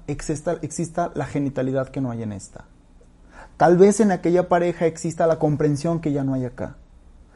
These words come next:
Tal vez en aquella pareja haya el cariño que ya no hay acá. Tal vez en aquella pareja haya la efervescencia que ya no hay acá. Y entonces voy y busco lo que falta como pa' equilibrar un poquito la mesa,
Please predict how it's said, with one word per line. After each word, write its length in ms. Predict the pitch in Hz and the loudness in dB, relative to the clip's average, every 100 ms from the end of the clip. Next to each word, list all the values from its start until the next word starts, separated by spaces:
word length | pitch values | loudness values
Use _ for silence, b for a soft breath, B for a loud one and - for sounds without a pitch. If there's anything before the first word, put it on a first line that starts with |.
| B B - | B B 2
Tal 220 | 151 170 | 4 6
vez 260 | 190 196 | 4 4
en 100 | 202 | 2
aquella 340 | 180 170 170 170 | 0 2 2 2
pareja 420 | 175 170 165 165 | 0 0 0 0
haya 320 | 160 156 165 160 | 0 2 2 4
el 840 | 151 143 139 135 135 135 135 131 | 2 2 2 0 0 -2 -2 -4
cariño 520 | 139 143 165 160 135 123 | -2 2 4 4 2 -2
que 140 | 123 | -6
ya 120 | 113 | -6
no 100 | 113 | -6
hay 100 | 110 | -8
acá. 340 | 113 - 92 - - - b b b - | -10 -12 -16 -16 -20 -20 b b b -4
Tal 200 | 151 156 | 0 2
vez 240 | 160 165 | 2 2
en 100 | 165 | 0
aquella 320 | 147 143 151 151 | -2 0 -2 0
pareja 300 | 143 139 147 | -4 -2 -4
haya 200 | 139 147 | -2 -2
la 160 | 143 | -2
efervescencia 1120 | 131 - 139 135 131 127 175 170 180 185 196 - | -2 0 2 2 0 2 2 2 2 2 0 0
que 120 | - 123 | -6 -4
ya 120 | 120 | -4
no 120 | 113 | -8
hay 120 | 107 | -10
acá. 240 | 95 - - - - - - - _ _ _ - | -12 -14 -20 -20 -20 -20 -20 -20 _ _ _ -4
Y 80 | 147 | 0
entonces 480 | 147 143 143 151 135 | 2 2 0 0 4
voy 220 | 156 180 | 4 6
y 20 | |
busco 380 | 214 254 240 247 | 4 4 4 2
lo 140 | 226 | 2
que 120 | - 180 | 0 0
falta 600 | 196 185 180 185 233 - | 4 4 6 4 4 -4
como 320 | - 143 135 - | -2 0 0 0
pa' 120 | 123 | -4
equilibrar 640 | 120 - 139 139 143 165 196 | -2 4 6 6 8 8 8
un 120 | 202 | 6
poquito 320 | 190 180 196 | 4 2 6
la 100 | 185 | 6
mesa, 340 | 165 156 190 | 4 0 0